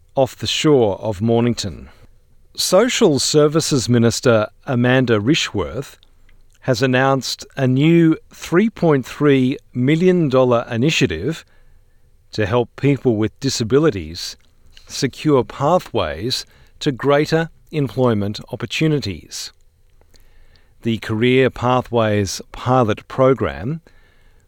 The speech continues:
will initially aim to employ over eighty people with disabilities across the country,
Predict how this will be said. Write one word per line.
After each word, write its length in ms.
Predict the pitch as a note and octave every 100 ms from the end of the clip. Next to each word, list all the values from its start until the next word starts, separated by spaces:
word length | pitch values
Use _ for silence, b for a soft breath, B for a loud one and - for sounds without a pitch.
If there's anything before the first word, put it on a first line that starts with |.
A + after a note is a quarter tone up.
| _
will 160 | C3 A#2+
initially 580 | C3 F#3 C4+ A3 C#3+
aim 380 | B2 A#2+ B2+ C3
to 160 | - C3
employ 680 | B2 A2+ - C#3 C3 A#2 - _ -
over 320 | C3 A#2 A#2+ _ -
eighty 380 | F3+ - D#3+
people 640 | B2+ - D#3 - F#2 - - -
with 180 | A#2+ F2+
disabilities 880 | C3+ C3 B2+ B2 B2 A#2 A2+ A2 - -
across 460 | - - B2+ A2+ -
the 80 | G2
country, 500 | - D3+ - G#2